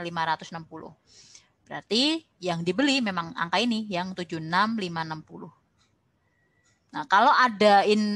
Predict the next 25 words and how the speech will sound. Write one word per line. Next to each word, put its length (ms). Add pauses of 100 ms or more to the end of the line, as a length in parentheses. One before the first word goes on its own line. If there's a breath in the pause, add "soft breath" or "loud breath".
apa, 400
ada, 240
kalau 240
ada 240
equipment 480
yang 320
dijual, 880
ya, 240
kalau 160
ada 240
equipment 320
yang 160
dijual, 640 (480 loud breath)
selisih 560
yang 240
di 160
sini, 640 (560)
nah, 400
itu 720
bukan 960 (400)
pembelian. 800 (260)
Pembeliannya 480
bukan 240
yang 160
ini, 240